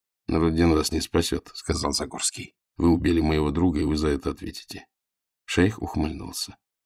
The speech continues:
"Нуруддин моя левая рука", — сказал он, прищурившись. "Но у меня есть и правая. Помнится, вы спрашивали, можно ли загипнотизировать человека и заставить выполнять что-то против его воли.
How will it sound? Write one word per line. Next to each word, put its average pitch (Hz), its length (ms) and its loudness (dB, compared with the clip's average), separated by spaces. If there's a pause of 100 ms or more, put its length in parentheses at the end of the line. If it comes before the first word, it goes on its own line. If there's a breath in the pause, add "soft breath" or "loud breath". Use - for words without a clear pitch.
(260)
"Нуруддин 92 560 2
моя 101 180 2
левая 98 380 -4
рука", — - 340 -16 (160)
сказал 76 380 0
он, 73 100 0
прищурившись. - 800 -4 (280)
"Но 98 120 10
у 95 40 10
меня 92 220 8
есть 82 320 0
и - 40 -2
правая. - 480 -8 (760)
Помнится, 82 400 4
вы 76 80 2
спрашивали, 78 520 0
можно 78 280 2
ли 76 160 0
загипнотизировать 80 1080 -2
человека - 580 -10 (300)
и - 80 -2
заставить 82 540 2
выполнять 80 440 0
что-то 78 300 -2
против - 380 -8
его 87 240 -4
воли. - 440 -10